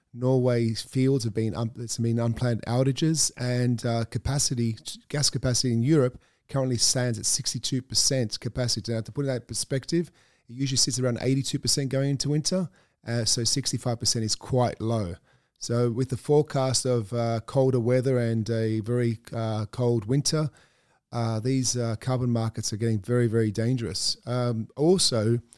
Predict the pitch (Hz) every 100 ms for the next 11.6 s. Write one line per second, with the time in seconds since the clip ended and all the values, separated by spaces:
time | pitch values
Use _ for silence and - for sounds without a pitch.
0 | _ - 117 156 147 127 123 - - 139
1 | - - 127 127 151 175 147 123 160 160
2 | 151 139 135 - - _ _ _ _ _
3 | - 147 - 135 123 123 131 120 139 127
4 | 123 127 123 117 113 - - _ _ _
5 | _ _ - 165 151 - 135 - - -
6 | - 165 131 127 135 127 98 127 123 -
7 | 120 120 123 - - - _ - 139 127
8 | 123 113 - _ _ - 120 117 117 113
9 | 110 107 104 104 92 131 120 120 110 113
10 | 120 117 117 110 107 113 110 110 104 117
11 | 117 120 113 107 107 101